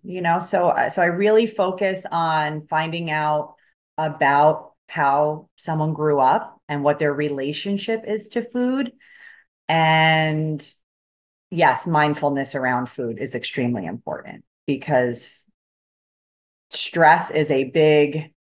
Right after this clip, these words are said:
reason why people turn to food. It's the easiest, most accessible, I don't wanna call it a drug, <laughs> but, but, you know, it's the most accessible way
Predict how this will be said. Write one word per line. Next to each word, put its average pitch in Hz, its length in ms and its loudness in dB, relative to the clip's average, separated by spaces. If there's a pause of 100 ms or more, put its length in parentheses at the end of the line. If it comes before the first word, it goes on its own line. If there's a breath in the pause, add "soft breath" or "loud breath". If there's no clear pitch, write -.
(260 soft breath)
reason 196 360 2
why 160 220 6
people 156 320 -2
turn 226 320 0
to 156 120 -2
food. 107 360 -8
It's 151 180 -8
the 151 240 -8
easiest, 226 520 2
most 151 260 0
accessible, 175 1160 -2 (600)
I 135 60 -12
don't 151 120 -8
wanna 175 180 -8
call 175 220 -2
it 160 60 -4
a 156 80 -4
drug, 151 580 0
<laughs> - 60 -20
but, - 640 2 (220 loud breath)
but, 226 180 2
you 233 60 4
know, 220 100 8
it's 208 260 4
the 233 80 -8
most 196 260 -6
accessible 180 760 -4
way 139 720 -6